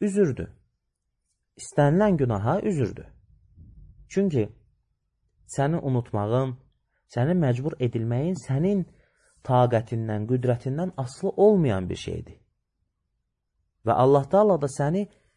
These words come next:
sənin qüdrətindən artıq bir şeyə, bacarığın-, bacardığından artıq bir şeylə yükləmir. Aydındır?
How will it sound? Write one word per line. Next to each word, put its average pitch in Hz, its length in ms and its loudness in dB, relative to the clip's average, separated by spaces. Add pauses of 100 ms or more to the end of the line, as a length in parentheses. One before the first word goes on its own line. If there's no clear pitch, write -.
(200)
sənin 165 320 0
qüdrətindən 151 720 0
artıq 139 500 0
bir 143 160 0
şeyə, 107 380 -2
bacarığın-, 139 580 -2 (180)
bacardığından 135 640 -2
artıq 151 400 0
bir 185 140 2
şeylə 147 360 0 (760)
yükləmir. 156 560 0 (920)
Aydındır? 104 600 -2